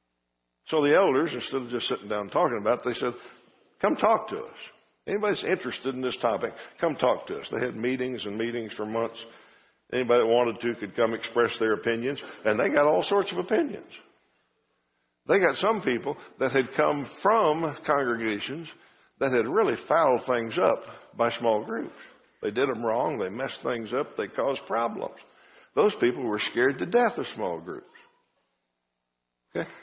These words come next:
They had other people that had had great experiences with small groups. Okay?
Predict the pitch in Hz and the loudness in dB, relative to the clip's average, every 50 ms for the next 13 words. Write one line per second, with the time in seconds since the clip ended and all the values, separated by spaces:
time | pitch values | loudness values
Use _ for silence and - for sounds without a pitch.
0 | - - 143 147 147 139 156 202 226 196 - - 131 135 131 160 143 135 127 120 | -2 0 2 4 4 6 6 4 4 4 2 2 0 0 0 -2 0 0 0 2
1 | 117 135 143 143 127 117 120 147 196 240 311 349 339 - - - - - - 95 | 2 0 0 0 -2 -2 2 4 4 6 6 6 4 2 0 -2 -6 -4 -4 -4
2 | 87 82 78 76 76 - - 85 80 95 90 80 - - 101 90 80 76 - - | -4 -6 -8 -10 -10 -10 -10 -10 -8 -8 -10 -10 -8 -6 -6 -4 -4 -6 -8 -12
3 | 76 60 - _ _ _ - - _ _ _ _ _ _ _ _ _ _ _ _ | -16 -16 -18 _ _ _ -20 -20 _ _ _ _ _ _ _ _ _ _ _ _
4 | _ _ _ _ _ _ _ _ _ _ _ _ _ _ _ _ _ _ _ _ | _ _ _ _ _ _ _ _ _ _ _ _ _ _ _ _ _ _ _ _
5 | - - 226 | -18 -18 -18